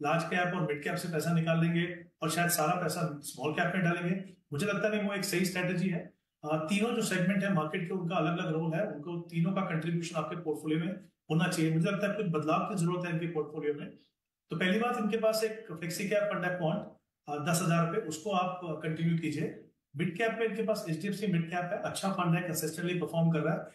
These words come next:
but इससे बेहतर option मिल सकती है आपको, जैसे अ, मोतीलाल ओसवाल, अगर हम, अ, अ, मिड कैप की बात करें, तो मुझे लगता है वो एक better option हो सकती है। एसबीआई कॉन्ट्रा में इनके पास फ़ाइव थाउजेंड है,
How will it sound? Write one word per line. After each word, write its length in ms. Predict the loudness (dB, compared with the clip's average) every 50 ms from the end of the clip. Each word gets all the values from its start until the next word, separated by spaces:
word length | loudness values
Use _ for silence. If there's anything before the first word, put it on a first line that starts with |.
| _ _ _ _
but 100 | -6 -4
इससे 240 | 0 0 2 2 2
बेहतर 300 | 2 2 2 4 4 4
option 340 | 4 2 2 0 0 2 2
मिल 120 | 2 2
सकती 280 | 2 0 -4 -4 -4 0
है 80 | 0 0
आपको, 200 | 0 0 0 0
जैसे 540 | 0 0 0 0 -2 -2 -4 -4 -10 -16 -20 _ _ _
अ, 20 | -2
मोतीलाल 560 | 0 0 0 2 0 0 2 2 2 2 2
ओसवाल, 360 | 2 0 -2 -2 -2 -2 0
अगर 380 | 0 -2 -2 -4 -4 -4 -2 0
हम, 240 | 2 2 4 2 2
अ, 440 | 0 0 0 0 -2 -4 -6 -10 -16 _ _ _ _ -8
अ, 140 | -6 -2 0
मिड 160 | 0 0 0
कैप 200 | 0 0 0 0
की 40 | 0
बात 220 | 2 2 2 0 0
करें, 160 | -2 -2 -2
तो 80 | 0 0
मुझे 140 | 0 2 2
लगता 260 | 0 0 0 0 0
है 60 | 0
वो 80 | 2 0
एक 140 | 2 2
better 160 | 0 0 0 0
option 320 | -2 -2 -2 -4 -4 -2
हो 100 | -2 -2
सकती 300 | -2 -4 -8 -8 -6 -2
है। 260 | -2 -2 -2 -4 -8 -14 -18 _ _ _ 2
एसबीआई 340 | 2 4 4 2 2 2 0
कॉन्ट्रा 340 | 0 0 0 2 2 2
में 140 | 2 2 0
इनके 160 | 2 2 0
पास 160 | 2 2 2 2
फ़ाइव 300 | 2 2 2 2 2 2
थाउजेंड 280 | 2 2 2 0 0
है, 160 | -2 -4 -6